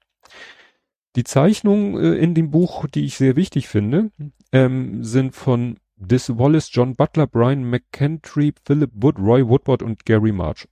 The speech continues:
Sagen mir alle nichts, aber wenn ich schon mal an die Informationen rangekommen bin, dann will ich sie hier auch verbreiten. Und, äh, ist, äh, ach so, die Übersetzerin ist Margaret,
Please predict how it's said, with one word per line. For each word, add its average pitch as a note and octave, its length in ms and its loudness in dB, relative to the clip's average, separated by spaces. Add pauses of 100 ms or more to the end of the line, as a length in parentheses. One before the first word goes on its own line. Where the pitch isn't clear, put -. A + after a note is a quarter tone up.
(280)
Sagen A2+ 240 2
mir E3 100 2
alle D3 160 4
nichts, - 320 -4
aber G#2 220 2
wenn G#2 100 2
ich G#2+ 140 -2
schon - 160 -4
mal G2+ 100 2
an G2 80 0
die F#2 140 -4 (480)
Informationen G2+ 580 0
rangekommen B2+ 520 0
bin, A2+ 100 2
dann G2 140 0
will F#2 80 -2
ich F#2+ 120 -2
sie F2+ 120 -4
hier E2 140 -4
auch D2+ 120 -10
verbreiten. F#2 560 0 (720)
Und, G#3+ 360 0
äh, F3 280 4
ist, - 420 -8
äh, C3 300 -2
ach C3+ 60 0
so, F3 100 2
die C#3 80 -2
Übersetzerin C3+ 680 2
ist C3 220 -4 (140)
Margaret, B2+ 920 0